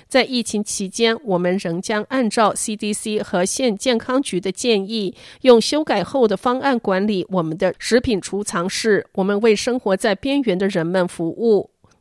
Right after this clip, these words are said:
被偷的车辆是白色的 Ford E三五零X L Super Duty，车牌号码为八N P M五一三，面包车背后有三十二号，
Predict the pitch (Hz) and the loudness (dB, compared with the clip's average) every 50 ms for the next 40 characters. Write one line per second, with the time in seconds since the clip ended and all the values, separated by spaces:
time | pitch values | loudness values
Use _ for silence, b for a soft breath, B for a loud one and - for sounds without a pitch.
0 | _ - - 294 277 - - 311 311 311 269 - - 302 285 285 302 294 269 - | _ 0 0 0 0 2 2 2 2 2 2 0 2 4 4 6 6 6 4 4
1 | - - - 226 214 - 175 175 190 - - 247 214 190 170 156 - - 240 240 | 2 0 0 0 0 0 -2 -2 -2 -2 0 0 0 0 0 -2 -4 -2 2 4
2 | 240 247 262 269 - - - 220 226 240 233 - - 247 226 233 240 - 196 180 | 6 6 6 4 0 -4 -8 -6 -4 -4 -4 -2 0 2 2 2 2 2 2 0
3 | 170 180 170 170 190 - - 240 208 - - - - 240 233 226 165 - - - | 2 2 0 -2 -2 -4 -4 -6 -6 -4 -6 -4 0 4 4 4 4 2 0 -2
4 | 214 196 - - 190 185 - 220 240 254 - - 247 214 180 - _ - - 240 | -4 -4 -2 -4 -4 -2 -2 -4 -4 -2 -2 -4 -4 -2 -4 -4 _ -6 -4 -4
5 | 233 - - 190 190 196 - - 269 254 240 214 185 170 - - - 175 170 170 | -2 -2 0 0 -2 0 0 2 2 2 4 4 2 0 0 -2 -2 0 0 2
6 | 175 180 - B B B B B B 247 240 247 247 254 254 285 _ _ - 233 | 0 -2 -2 B B B B B B 4 6 6 6 6 4 -2 _ _ 2 2
7 | 247 247 262 269 285 277 - - - 240 233 233 220 - _ - 226 233 214 185 | 2 2 2 0 -4 -6 -10 -10 -6 -4 -4 -4 -6 -8 _ 0 2 2 2 2
8 | 165 - - _ _ _ _ _ - 190 175 160 - 202 202 202 - - 262 240 | 0 -6 -8 _ _ _ _ _ -4 -2 -2 -2 -2 -2 -2 -2 0 2 4 4
9 | 240 240 247 294 _ b b b b b b 277 254 233 254 269 269 - - 285 | 4 4 2 -2 _ b b b b b b 2 2 4 6 4 4 4 2 0
10 | 262 - - 302 269 240 - - 254 226 - - 202 175 160 - - 226 208 202 | 0 0 0 0 0 0 4 4 4 4 4 4 2 2 2 0 0 -2 -2 -2
11 | 208 - 202 - - 208 196 180 - - 233 226 208 165 - B | -2 -2 -4 -2 0 2 0 0 2 2 4 4 4 4 2 B